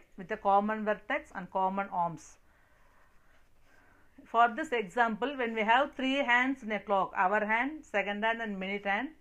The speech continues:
So three hands, they are making adjacent angles, side by side angles. Then open scissor. Then height of the room and both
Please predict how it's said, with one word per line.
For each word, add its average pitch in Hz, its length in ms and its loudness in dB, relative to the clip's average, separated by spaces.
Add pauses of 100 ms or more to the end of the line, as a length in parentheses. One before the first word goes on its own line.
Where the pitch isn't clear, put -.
(440)
So 226 120 -2
three 254 260 -2
hands, 277 400 4
they 208 140 2
are 208 120 4
making 226 460 -2
adjacent 202 420 -4
angles, 180 260 -4
side 185 240 0
by 185 120 -2
side 180 220 -4
angles. 160 460 -8 (640)
Then 233 160 -2
open 240 440 2
scissor. 202 420 -2 (2250)
Then 247 340 0 (1500)
height 226 380 0
of 247 220 0
the 233 120 0
room 269 240 -4 (640)
and 208 220 -2
both 240 260 2